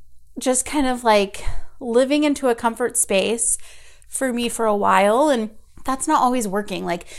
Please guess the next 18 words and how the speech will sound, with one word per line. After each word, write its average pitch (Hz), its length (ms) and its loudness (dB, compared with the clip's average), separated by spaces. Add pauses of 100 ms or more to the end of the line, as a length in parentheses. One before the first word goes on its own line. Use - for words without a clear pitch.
(160)
sometimes 277 600 -2
what 226 240 2
feels 233 720 -2
good, 196 840 2
quote 214 220 -2
unquote, 190 720 0 (100)
in 233 120 -2
the 196 100 0
moment 302 500 2
can 226 300 -8
lead 214 220 -8
to - 120 -10
you 214 80 -4
not 208 180 -4
feeling 208 300 -6
great 180 400 -4
long 185 340 -8
term. - 420 -14